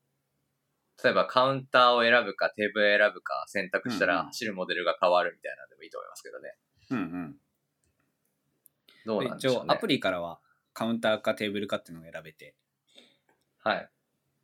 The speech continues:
Speaker 2: で、カウンターにするとテーブルが空いてたらテーブルも座れるみたいなやつなんだけど。
Speaker 1: うん。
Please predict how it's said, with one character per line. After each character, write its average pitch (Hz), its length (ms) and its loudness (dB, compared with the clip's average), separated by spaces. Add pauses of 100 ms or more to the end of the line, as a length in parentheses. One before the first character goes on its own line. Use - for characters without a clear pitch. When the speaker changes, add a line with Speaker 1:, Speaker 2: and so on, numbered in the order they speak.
(880)
Speaker 2:
で、 110 100 -4
カ - 140 -2
ウ 139 80 2
ン 143 60 2
タ 147 80 4
ー 147 40 4
に 147 160 4
す 139 120 -6
る 139 120 0
と - 100 -12
テ 113 180 -2
ー 113 40 -2
ブ 113 80 -4
ル 113 80 -2
が 110 60 -2
空 107 80 -2
い 104 40 -10
て - 80 -20
た - 120 -6
ら 85 100 -10
テ 98 140 -8
ー 95 40 -6
ブ 98 60 -2
ル 92 80 -14
も 92 80 -12
座 90 220 -14
れ 92 80 -12
る 90 100 -18
み 87 60 -20
た 73 120 -20
い 73 40 -20
な 71 80 -20
や 71 60 -20
つ - 100 -20
な - 80 -20
ん - 40 -20
だ - 100 -20
け - 100 -20
ど。 - 80 -20 (1500)
Speaker 1:
う 117 80 -4
ん。 104 380 -4